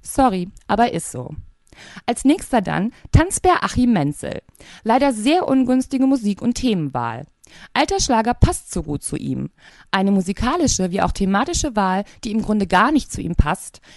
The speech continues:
hätte den Unterhaltungswert von der Performance von letzter Woche sicherlich gehalten, statt ihn zu mindern. Danach kam Sylvie van der Vaart an die Reihe.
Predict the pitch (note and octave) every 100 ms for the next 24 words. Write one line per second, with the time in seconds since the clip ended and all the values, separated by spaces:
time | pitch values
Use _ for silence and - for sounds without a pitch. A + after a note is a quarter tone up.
0 | - E4 D#4+ D4+ D4 D#4+ A#3 G3 G#3+ -
1 | A3 - C4 C4+ D4+ - F#3+ F#3 F#3+ A#3
2 | A3+ - B3+ F3 - F#3 B3 D#4+ C#4 -
3 | G#3 D#3+ D#3 E3+ G3+ _ - - D3 D#3+
4 | F#3 C4+ B3+ D#3+ C3+ C3 D3 - _ _
5 | _ _ _ _ - - - A#3+ F4+ -
6 | - F#3+ F#3+ G3+ G3+ C#4 D4 A3+ D#3 -
7 | D#3+ - D3 D3 B2+ C3 B2